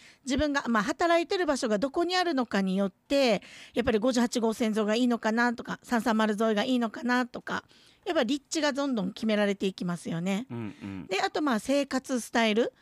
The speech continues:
Speaker 1: まあ、昼型なのか、夜型なのかとか、あと公園が近くがいいのかとか、賑やかなところがいいのかとか。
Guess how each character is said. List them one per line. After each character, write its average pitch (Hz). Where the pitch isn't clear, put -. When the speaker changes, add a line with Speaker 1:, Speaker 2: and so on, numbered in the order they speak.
Speaker 1:
ま 302
あ、 262
昼 285
型 262
な 247
の 196
か、 294
夜 233
型 226
な 214
の 190
か 254
と 190
か、 196
あ 214
と 262
公 285
園 262
が 220
近 240
く 233
が 202
い 220
い 220
の 202
か 269
と -
か、 180
賑 269
や 262
か 226
な 226
と 226
こ 233
ろ 208
が 190
い 247
い -
の 214
か 262
と -
か。 226